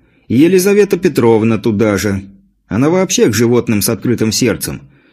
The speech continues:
не то что к людям. Вызнал Борис доподлинно о судьбе капитана Бентли и его лейтенанта Абрамса. "Жёстко она". Вот сиди и думай, что за тараканы водятся в этой милой головке.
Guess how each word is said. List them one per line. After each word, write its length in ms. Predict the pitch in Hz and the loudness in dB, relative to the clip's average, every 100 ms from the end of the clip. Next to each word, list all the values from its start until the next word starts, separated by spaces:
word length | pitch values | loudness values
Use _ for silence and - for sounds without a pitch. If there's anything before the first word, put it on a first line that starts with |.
| - | -6
не 120 | 180 | -2
то 140 | 170 | 0
что 180 | 117 120 | 0 -2
к 60 | - | -2
людям. 400 | 135 92 65 60 - _ _ _ _ _ _ _ | -2 -2 -4 -10 -18 _ _ _ _ _ _ _
Вызнал 400 | 151 208 170 160 | 0 2 2 2
Борис 320 | 143 139 139 120 | 2 2 2 2
доподлинно 640 | 139 139 160 95 87 92 | 0 0 0 0 0 -2
о 60 | 92 | -2
судьбе 340 | 110 101 131 | -2 0 0
капитана 480 | - 107 113 113 113 | 0 -2 -2 0 0
Бентли 440 | 107 143 139 117 | 0 0 0 0
и 180 | 104 117 | -2 0
его 280 | 110 110 117 | 0 2 2
лейтенанта 640 | 110 104 117 113 107 113 | 0 0 0 0 -2 -4
Абрамса. 680 | - 120 95 78 71 - 62 - _ _ _ _ _ | -2 -2 -2 -4 -8 -10 -14 -20 _ _ _ _ _
"Жёстко 640 | 107 110 156 139 139 165 | -4 0 2 2 -2 -2
она". 280 | 160 120 67 - - _ _ _ _ _ _ - | 0 -2 -4 -12 -20 _ _ _ _ _ _ -4
Вот 200 | 104 113 | -2 0
сиди 320 | 156 170 175 | 2 4 4
и 20 | |
думай, 380 | 139 131 123 101 | 4 4 2 0
что 180 | - 127 | -2 -2
за 140 | 123 | 0
тараканы 520 | 135 135 135 113 92 | 0 0 0 -2 0
водятся 420 | 98 127 104 - | 0 0 -2 -2
в 60 | 95 | -2
этой 200 | 98 101 | -2 0
милой 300 | 113 107 95 | 0 0 0
головке. 640 | 92 113 95 71 71 60 | 0 0 -2 -4 -10 -12